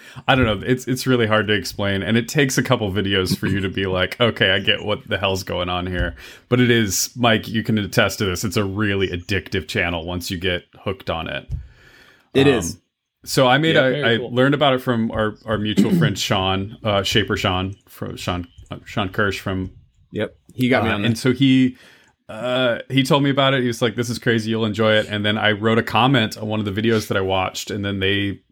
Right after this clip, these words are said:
Speaker 1: tracked me down, saw that my channel, and then, um, next thing I knew, the Du-,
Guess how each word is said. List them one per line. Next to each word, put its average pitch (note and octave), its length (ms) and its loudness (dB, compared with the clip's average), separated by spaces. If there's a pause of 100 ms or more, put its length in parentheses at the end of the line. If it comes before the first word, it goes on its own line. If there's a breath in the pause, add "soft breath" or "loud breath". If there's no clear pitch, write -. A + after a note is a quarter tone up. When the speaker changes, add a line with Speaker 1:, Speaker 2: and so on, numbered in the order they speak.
(320)
Speaker 1:
tracked - 360 0
me G#2+ 80 2
down, G2 500 0
saw G2 600 2 (460 loud breath)
that G#2 200 -2 (100)
my G2+ 220 2
channel, F#2+ 560 0
and F#2 160 -2
then, F#2+ 460 0
um, F2+ 400 -2 (380)
next A2 280 0
thing G#2 160 0
I G#2 40 2
knew, G2+ 200 -2
the G2 100 -4
Du-, G2+ 300 -2